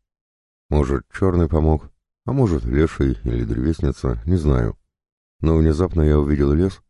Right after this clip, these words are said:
прозрачным и сразу понял, куда нужно идти. Я увидел внутри себя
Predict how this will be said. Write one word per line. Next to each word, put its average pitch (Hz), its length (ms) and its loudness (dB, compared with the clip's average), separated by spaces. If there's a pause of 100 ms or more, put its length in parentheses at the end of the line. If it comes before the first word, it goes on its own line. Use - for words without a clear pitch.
(160)
прозрачным 92 680 -2 (680)
и 85 60 0
сразу 80 340 0
понял, 90 340 2
куда 71 260 0
нужно 69 400 0
идти. 62 280 -4 (640)
Я 71 180 0
увидел 65 340 0
внутри 67 280 0
себя 80 380 0